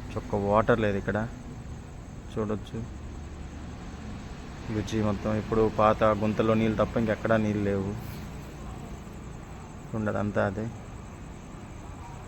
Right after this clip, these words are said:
Finally నెల్లూరు వచ్చేసాం. నెల్లూరు నుంచి ఇప్పుడు మనం పెరుమల్లపాడు వెళ్ళడానికి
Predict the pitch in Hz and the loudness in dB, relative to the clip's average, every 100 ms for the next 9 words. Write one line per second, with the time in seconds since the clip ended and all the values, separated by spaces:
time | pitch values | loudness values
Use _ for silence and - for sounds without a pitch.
0 | - - - - - - - - - - | -12 -12 -12 -12 -12 -12 -12 -10 -10 -10
1 | - - - - - - - 117 110 110 | -10 -10 -10 -10 -10 -10 0 2 4 4
2 | 113 113 113 110 110 101 113 120 - - | 6 6 8 6 4 2 2 0 -4 -8
3 | - - - - - - - - 113 113 | -8 -8 -8 -8 -8 -8 -8 -4 0 6
4 | 113 110 107 117 110 110 107 101 - - | 6 6 4 4 4 4 2 -2 -6 -10
5 | - - - 110 117 113 104 107 107 107 | -10 -8 -2 2 4 6 6 6 6 4
6 | 107 98 110 104 | 4 2 0 0